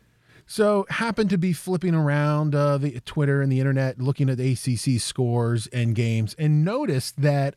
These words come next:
our backyard brawl foes, Pitt, uh, two things. One is they lost to a team that,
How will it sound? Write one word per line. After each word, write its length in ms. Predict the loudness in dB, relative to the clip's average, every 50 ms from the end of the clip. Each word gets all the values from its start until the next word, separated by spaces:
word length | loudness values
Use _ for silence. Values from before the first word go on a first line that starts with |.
| _ -8
our 400 | -4 -2 0 0 2 2 0 0
backyard 800 | -2 -2 -2 -2 -2 -2 -4 -2 -4 -2 0 0 2 2 2 2 2 0 -4 _ _ _
brawl 560 | -2 2 2 4 2 2 0 0 0 0 0 -2
foes, 880 | -4 -8 -4 -2 0 2 2 2 0 0 -2 -2 -2 -2 -4 -6 -12 _ _ -20 -16 -10
Pitt, 380 | -4 0 0 2 0 0 -4 _ _ _ -20 -20 -20 _ _ -4
uh, 420 | -2 0 0 0 0 -2 -2 -4 -8 _
two 200 | -4 -2 -2 0
things. 400 | 0 0 0 0 -2 -4 -6 -10 _
One 360 | -6 -2 0 0 2 2 2
is 260 | 2 2 0 -2 -6 -8
they 340 | -8 -2 2 2 2 2 2
lost 580 | 0 -2 -2 -2 -2 -2 -2 -4 -4 -10 -16 -20 -20 -20 -20 -20 _ _ _ _ _ _ -14 -8
to 560 | -4 0 2 2 4 2 2 0 -2 -4 -8 -12 _
a 240 | -2 0 0 0 0 -4 -8 _ _ _ -8
team 360 | -4 -4 -2 0 0 0 0
that, 240 | 2 2 0 -2 -4